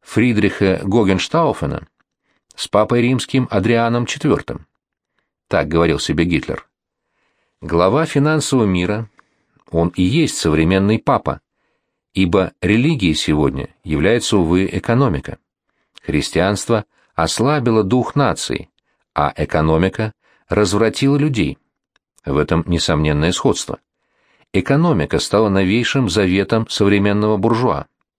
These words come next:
Спросите толстосума, во что он верит, и он укажет вам на книги бухгалтерского учета.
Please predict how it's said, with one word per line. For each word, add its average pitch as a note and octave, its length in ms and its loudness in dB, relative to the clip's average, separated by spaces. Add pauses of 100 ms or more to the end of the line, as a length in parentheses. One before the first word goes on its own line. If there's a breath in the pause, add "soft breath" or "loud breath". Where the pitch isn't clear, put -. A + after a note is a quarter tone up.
(440)
Спросите - 540 -2
толстосума, C3+ 720 -2 (260 soft breath)
во G2 140 0
что - 180 0
он D3+ 100 2
верит, F2+ 360 0 (460)
и F#2 140 2 (120)
он A2 180 2
укажет A2 480 0
вам B2+ 240 -2
на G#2 180 0
книги A#2+ 320 0
бухгалтерского A2 720 0
учета. - 440 -4